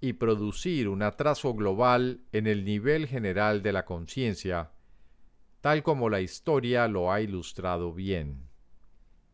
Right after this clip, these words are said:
Las pruebas kinesiológicas indican que tan solo un dos coma punto seis por ciento de la población humana,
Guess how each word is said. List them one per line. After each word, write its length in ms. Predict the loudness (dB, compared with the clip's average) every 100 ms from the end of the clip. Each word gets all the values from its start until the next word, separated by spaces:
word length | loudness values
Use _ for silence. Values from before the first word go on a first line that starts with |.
| _ -20 -20 _ -20 _
Las 200 | -8 -8
pruebas 520 | -4 2 4 4 2 0
kinesiológicas 1600 | -4 -4 -6 -8 -4 -2 0 0 0 -4 -6 -8 -8 -10 -12 -10
indican 600 | -8 -6 -4 -2 -2 -2
que 120 | -6
tan 220 | -6 -6
solo 460 | -4 -2 0 -2 -2
un 400 | -4 -4 -6 -2
dos 260 | -2 -2
coma 440 | -4 0 0 0 -4
punto 320 | -8 -8 -8
seis 240 | -6 -6
por 200 | -6 -8
ciento 460 | -4 -4 -4 -4 -4
de 80 | -4
la 160 | -6
población 480 | -6 -4 -4 -4 -4
humana, 540 | -2 0 2 0 -2